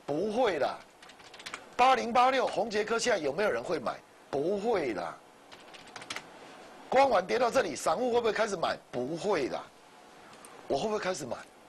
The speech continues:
我会准备开始买。那重点哈，我们八月份北中南的技术班开始开课，我会教什么？用切割率去抓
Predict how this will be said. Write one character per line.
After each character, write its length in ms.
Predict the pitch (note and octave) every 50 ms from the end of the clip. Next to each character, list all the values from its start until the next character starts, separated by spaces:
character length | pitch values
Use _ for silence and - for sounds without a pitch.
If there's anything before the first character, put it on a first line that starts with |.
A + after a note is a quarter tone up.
| - -
我 160 | - F2 E2+
会 160 | F2 C#3 C3 -
准 160 | - E2+ D2
备 160 | D#2+ F#2+ F2+
开 200 | E2 - E2 F2
始 160 | E2+ - - D2 D2
买。 60 | - - - - - - - - - - - - - - - - - - - - - - - - -
那 180 | - E3 D#3+ D3
重 220 | - C#3 C#3+ A#2+
点 180 | G2 F2+ D#2+ D#2
哈， 200 | F2 F#2+ E2 D2 - - - - - - - - - - - - - - - - -
我 140 | - G2+ B2
们 80 | C#3 C3+
八 180 | - F3+ F#3
月 160 | F#3+ F3+ E3+
份 240 | D3 F3 D#3 B2 F#2 - - - -
北 180 | C3 G#2 G2
中 220 | A2 - D#3+ D#3+ C#3+
南 120 | G2+ F#2
的 60 | G#2+
技 180 | A2+ - C3+ B2+
术 140 | A2 A#2 A2
班 220 | F#2+ A2 G#2+ A2+ A#2+
开 140 | - A2+ A2
始 100 | - -
开 160 | - F#2+ F#2+
课， 140 | F#2+ F#2 F2 - -
我 120 | - - G3
会 60 | A3
教 200 | - A#3 A3+ G#3+
什 80 | F3
么？ 180 | - G#2 G2 - - - - - - - - - - - - - - - - -
用 220 | F#3+ F3+ D#3 C#3+
切 180 | - - F3 D#3+
割 120 | D#3+ E3
率 120 | D#3+ D#3+
去 200 | - - - D#3
抓 360 | - - - D#3+ D3+ D3+ E3